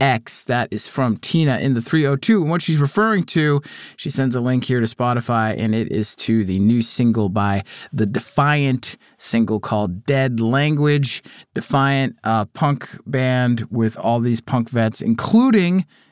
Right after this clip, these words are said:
the infamous Dickie Barrett. I say infamous, but he's not infamous. He's a great fucking guy,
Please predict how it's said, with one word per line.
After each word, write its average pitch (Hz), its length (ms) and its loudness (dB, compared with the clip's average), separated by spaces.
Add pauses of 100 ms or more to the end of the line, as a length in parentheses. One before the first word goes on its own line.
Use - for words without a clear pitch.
(140)
the 117 140 2
infamous 113 360 2
Dickie 110 240 -2
Barrett. 92 400 -2 (560)
I 131 100 -2
say - 160 -4
infamous, 73 440 -4
but 113 140 0
he's 82 100 0
not 65 160 -4
infamous. 60 560 -6 (140)
He's 76 220 -4
a - 20 -10
great 78 240 -2
fucking 78 260 -4
guy, 69 420 -2